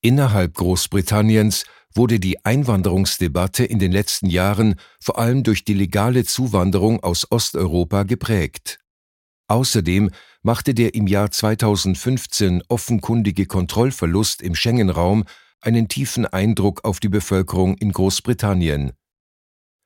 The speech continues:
So kam es im Juni zweitausendsechzehn zum positiven Ausgang des Brexit-Referendums und schließlich zu dessen Vollzug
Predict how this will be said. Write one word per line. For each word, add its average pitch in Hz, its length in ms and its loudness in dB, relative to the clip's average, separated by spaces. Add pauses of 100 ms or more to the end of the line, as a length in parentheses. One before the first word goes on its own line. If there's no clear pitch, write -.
(120)
So 113 160 0
kam 117 280 0
es 139 160 -2
im 92 180 -2
Juni 120 380 0
zweitausendsechzehn 95 1300 -2 (280)
zum 107 240 -2
positiven 113 680 0
Ausgang 98 540 0
des 98 180 -2
Brexit-Referendums 98 1300 0 (380)
und 123 120 0
schließlich 127 640 -2
zu 107 120 0
dessen 104 340 0
Vollzug 98 680 -2